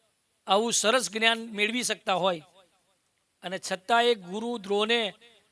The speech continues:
અર્જુનથી મહાન એકલવ્ય હતો જ બાનાવળીમાં અને ના થાય એટલા માટે ગુરુએ દક્ષિણા માગી લીધી ગુરુ દ્રોણે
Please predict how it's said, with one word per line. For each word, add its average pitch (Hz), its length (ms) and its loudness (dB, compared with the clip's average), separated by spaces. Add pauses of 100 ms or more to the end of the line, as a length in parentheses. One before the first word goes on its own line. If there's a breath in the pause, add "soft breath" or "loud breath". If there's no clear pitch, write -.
(240)
અર્જુનથી 214 580 -4
મહાન 214 420 2
એકલવ્ય 226 420 2
હતો 214 360 6
જ 165 140 -6 (960)
બાનાવળીમાં 196 680 4 (800)
અને 208 220 -2
ના 196 380 4
થાય 202 380 2 (300)
એટલા 202 220 0
માટે 208 260 -2
ગુરુએ 196 420 -2
દક્ષિણા 208 520 -2
માગી 180 280 0
લીધી 170 220 -6
ગુરુ 180 240 -6
દ્રોણે 151 400 -10